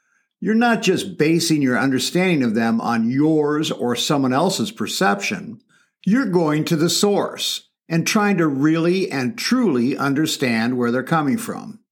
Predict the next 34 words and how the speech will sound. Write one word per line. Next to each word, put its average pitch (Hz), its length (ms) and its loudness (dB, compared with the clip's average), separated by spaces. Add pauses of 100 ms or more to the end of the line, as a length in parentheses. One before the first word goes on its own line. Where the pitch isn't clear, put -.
(520)
This 247 260 2
approach 135 480 0
is 113 160 2
difficult 127 680 -2
for 139 120 -4
both 139 400 -2
parties, 120 600 -2 (480)
but 139 140 0
once 196 420 0
the 170 100 0
first 156 460 0
layer 185 320 2
of 175 100 -2
the 196 180 2
onion 185 320 2
is 131 140 0
peeled 180 440 0
away, 151 680 0 (560)
the - 320 -4
essence 113 720 -2 (180)
is 117 260 -2
rich 123 720 0 (380)
and 131 200 0
real. - 540 -2 (240)
Here's 269 200 2
a 247 60 2
great 180 260 2
example 135 880 0 (200)
of 123 140 -4
how 185 400 0
you 175 140 2
can 147 240 0
use 185 340 0
this. - 400 -10